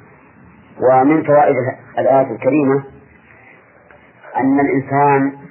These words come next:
قد يقول قولا لا يعتقده،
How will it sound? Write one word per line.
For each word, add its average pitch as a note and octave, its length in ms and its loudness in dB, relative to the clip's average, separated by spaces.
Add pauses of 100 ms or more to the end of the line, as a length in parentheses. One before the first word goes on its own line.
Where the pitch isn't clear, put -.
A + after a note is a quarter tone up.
(560)
قد A#2 140 -4
يقول C3 540 -2
قولا C3 560 0 (800)
لا B2+ 160 -4
يعتقده، A2 480 -4